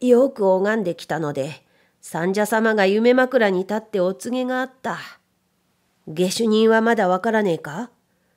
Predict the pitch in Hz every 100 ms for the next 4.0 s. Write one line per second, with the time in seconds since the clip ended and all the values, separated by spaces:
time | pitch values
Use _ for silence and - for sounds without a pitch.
0 | _ _ _ - 262 254 285 208 196 208
1 | - 151 143 113 _ _ _ _ _ _
2 | _ _ _ _ _ _ _ - - 156
3 | - 180 269 185 175 175 233 254 247 -